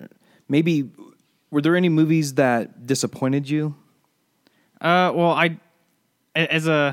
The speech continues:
Speaker 2: Hearthstone nerd who has tried to figure out the Warcraft lore
Speaker 1: Mm-hmm.
Speaker 2: and learned more about that and played a little bit of WoW, Warcraft, it, it kinda disappointed me. Uh, I watched it with my friend,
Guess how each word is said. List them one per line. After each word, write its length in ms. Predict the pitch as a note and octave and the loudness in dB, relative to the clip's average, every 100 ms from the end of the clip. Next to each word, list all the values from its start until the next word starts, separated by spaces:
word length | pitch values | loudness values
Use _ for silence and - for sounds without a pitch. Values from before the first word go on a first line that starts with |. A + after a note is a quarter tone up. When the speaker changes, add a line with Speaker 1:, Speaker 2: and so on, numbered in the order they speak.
| - | -4
Speaker 2:
Hearthstone 640 | - D#3 - D#3 C#3+ C#3 - | -4 -4 -2 -2 -2 -6 -6
nerd 340 | D3 C#3 C#3+ C3 _ _ _ _ | -4 -2 -2 -6 _ _ _ _
who 120 | - | -6
has 500 | C3 B2 B2 A#2 A2+ _ _ _ _ _ | -2 -2 -2 -6 -10 _ _ _ _ _
tried 260 | - D3 C3+ | -4 -4 -2
to 160 | C3 | -4
figure 320 | A#2+ - C3+ C3 | -4 -6 -2 -2
out 180 | B2+ - | -2 -4
the 300 | A#2+ A#2 A2+ | -6 -4 -4
Warcraft 460 | B2 C#3+ - C3 A#2+ | -4 -4 -4 -4 -4
lore 360 | B2 C3+ D3 - _ _ - | -4 -4 -4 -10 _ _ -6
Speaker 1:
Mm-hmm. 300 | A#2+ A2+ G#2 - _ _ _ _ | -4 -2 -4 -10 _ _ _ _
Speaker 2:
and 420 | - B2 A2 A2 - C3 | -10 -8 -6 -10 -12 -6
learned 260 | C3+ C3 | -4 -4
more 180 | B2+ C3 | -4 -4
about 280 | B2 A#2 - | -2 -4 -4
that 180 | A#2+ A2 | -6 -6
and 120 | A2 | -8
played 240 | C#3+ B2+ | -8 -6
a 40 | A#2+ | -6
little 220 | B2 B2 | -6 -6
bit 120 | A2+ | -4
of 60 | A2 | -4
WoW, 360 | G#2 G#2+ G#2+ - _ _ _ _ _ _ _ | -4 -6 -8 -12 _ _ _ _ _ _ _
Warcraft, 720 | - C#3+ D#3+ - A#2 A2+ - - _ _ _ - | -4 -2 0 0 -2 -2 -8 -20 _ _ _ -12
it, 160 | D3 | -10
it 80 | D3+ | -6
kinda 200 | F#3 F#3+ | -2 0
disappointed 520 | D#3+ - - D3+ C#3+ | 0 -4 -4 -2 -2
me. 240 | C#3+ C#3+ - _ _ _ _ _ _ _ _ | -2 -4 -8 _ _ _ _ _ _ _ _
Uh, 40 | C3 | -6
I 240 | B2+ C3+ | -2 0
watched 280 | D3 C#3+ - | 0 0 -2
it 20 | |
with 140 | C3 - | -4 -4
my 80 | |
friend, 380 | A#2+ - B2 B2 | -6 -4 -4 -6